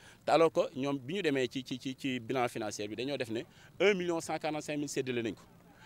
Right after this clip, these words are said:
Te ci moment boobu, euh, ministère des sports ku ne xam ne ne covid bi dafa defoon ay subvention pour jàppale ko ñi nga xam ne ñëpp ñi ngi doon yëngu ci wàllu sport te kii ñu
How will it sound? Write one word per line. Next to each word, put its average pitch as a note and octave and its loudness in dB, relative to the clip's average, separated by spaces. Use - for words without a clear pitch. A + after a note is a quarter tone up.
Te F#3+ 2
ci - 4
moment G3+ 6
boobu, E3+ 4
euh, C3+ 6
ministère F3+ 0
des D3 4
sports A2+ 0
ku D#3+ -4
ne F#3 0
xam F#3+ 0
ne E3+ 2
ne D3+ 2
covid C#3+ 0
bi G#2+ -4
dafa C3 0
defoon D3+ -4
ay C3 -2
subvention C#3 0
pour C3 -6
jàppale D#3+ 6
ko C3 -2
ñi B2+ -2
nga C#3+ -4
xam C#3 -4
ne A#2+ 0
ñëpp - -4
ñi C3 -4
ngi C3 -6
doon C3 -4
yëngu B2+ -2
ci C3 -6
wàllu A2+ 2
sport A2 -4
te A#2 -8
kii G2+ -4
ñu A2 -6